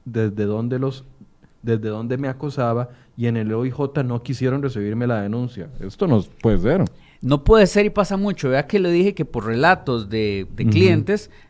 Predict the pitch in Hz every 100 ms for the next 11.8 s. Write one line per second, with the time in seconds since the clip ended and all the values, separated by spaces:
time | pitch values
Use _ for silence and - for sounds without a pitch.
0 | - 110 120 131 156 139 131 131 214 247
1 | 143 123 120 101 139 147 127 156 135 165
2 | 151 143 185 135 127 127 147 147 151 -
3 | 196 170 226 202 - 120 113 131 135 147
4 | 151 180 170 - - _ - 117 117 139
5 | 135 180 170 - - 98 120 147 120 -
6 | - 92 - 104 110 - 107 147 151 170
7 | 175 - 170 151 143 143 98 98 - 107
8 | 135 170 156 151 165 165 180 170 156 147
9 | 170 - - - 156 151 - 131 139 156
10 | 202 202 185 139 127 131 185 180 185 170
11 | 156 175 175 185 147 180 -